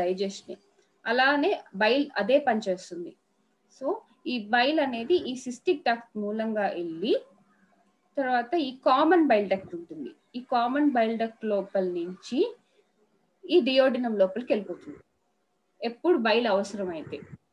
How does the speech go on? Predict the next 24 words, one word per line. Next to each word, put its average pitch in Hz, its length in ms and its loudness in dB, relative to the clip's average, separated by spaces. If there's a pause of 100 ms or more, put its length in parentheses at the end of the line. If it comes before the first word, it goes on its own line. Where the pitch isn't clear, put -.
(480)
So, 262 60 -2 (1120)
the 226 80 2 (100)
duct - 300 0
of 294 40 6 (120)
gallbladder, 196 580 2
we 220 160 -2
also 233 260 2
call 202 140 0
it - 140 -8
as 311 140 -6
cystic 311 380 -2 (140)
duct, - 200 -10 (360)
along 311 340 4 (120)
with 262 200 -6
the 294 140 2
hepatic 196 460 -2 (120)
duct, - 160 -2 (140)
which 226 220 -6
are 226 180 0
called 262 200 -2 (100)
ducts 226 280 -2
from 185 140 -4 (100)
the 247 140 -2
liver. - 200 -6